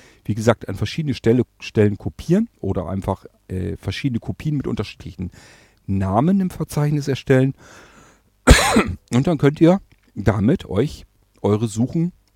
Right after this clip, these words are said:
deutlich, ähm, vereinfachen und beschleunigen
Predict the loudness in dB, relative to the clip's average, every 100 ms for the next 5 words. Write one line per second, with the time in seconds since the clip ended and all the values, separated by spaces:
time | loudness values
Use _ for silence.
0 | _ _ _ -20 -16 -2 6 8 8 2
1 | 0 -4 -8 -4 -4 -4 -4 -2 -2 -4
2 | -6 -6 -6 0 2 4 2